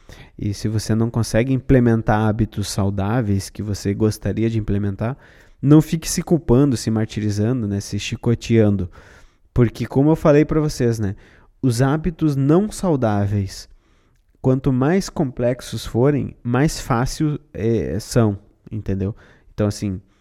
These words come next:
esses hábitos todos que envolvem vício,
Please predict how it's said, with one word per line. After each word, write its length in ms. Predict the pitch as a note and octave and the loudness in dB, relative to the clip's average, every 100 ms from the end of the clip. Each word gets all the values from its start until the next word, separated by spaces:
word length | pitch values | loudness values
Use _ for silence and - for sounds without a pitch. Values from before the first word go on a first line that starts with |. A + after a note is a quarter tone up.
| _ _ _ _ | _ _ _ _
esses 300 | - G2 G#2+ | -12 -6 -2
hábitos 420 | A2+ C#3 C#3 B2 | 0 -2 -2 -2
todos 320 | - C#3+ D#3 | 2 2 2
que 140 | - C#3+ | -2 -2
envolvem 400 | A#2+ A#2+ B2 A2 | 2 2 2 -2
vício, 640 | G2 A2+ D#3 - - A2+ | 0 0 0 -4 -10 -10